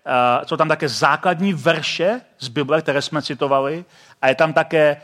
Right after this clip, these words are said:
seznam několika sérií na podcastech, které se týkají toho tématu, toho konkrétního slova, které si můžete poslechnout, abyste věděli víc,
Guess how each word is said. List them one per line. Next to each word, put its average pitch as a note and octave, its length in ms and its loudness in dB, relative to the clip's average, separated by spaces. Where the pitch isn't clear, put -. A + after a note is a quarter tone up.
seznam E3+ 520 0
několika F3+ 520 2
sérií F3 680 0
na D#3+ 120 2
podcastech, D#3 600 -2
které E3 180 -2
se E3+ 120 -2
týkají E3 400 0
toho D#3+ 260 0
tématu, D3+ 640 0
toho D3+ 260 2
konkrétního C#3+ 640 -2
slova, C3+ 240 0
které B2 160 -8
si C#3 100 -6
můžete B2 220 -4
poslechnout, B2+ 460 -6
abyste C3 320 -6
věděli C3 380 -4
víc, D#3 460 -8